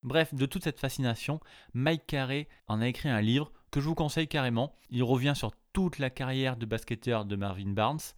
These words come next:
mais aussi sur sa passion qu'il avait pour le mode de vie des gangsters de l'époque et qui a sûrement un peu joué dans sa chute. Et puis, ce qui est marrant, c'est que finalement, l'histoire s'est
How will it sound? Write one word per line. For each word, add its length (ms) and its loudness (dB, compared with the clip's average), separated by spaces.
mais 140 4
aussi 480 0
sur 180 -6
sa 140 -4
passion 640 -2
qu'il 180 0
avait 400 2
pour 180 -2
le 100 2
mode 220 0
de 100 0
vie 260 -4
des 120 0
gangsters 340 -4
de 60 -4
l'époque 500 -2
et 100 -4
qui 160 -6
a 40 0
sûrement 320 0
un 60 0
peu 140 -2
joué 220 2
dans 100 -2
sa 120 -10
chute. 420 -14
Et 60 4
puis, 280 -2
ce 80 -14
qui 120 -4
est 20 2
marrant, 500 0
c'est 140 -10
que 100 -4
finalement, 600 -2
l'histoire 540 -2
s'est 260 -6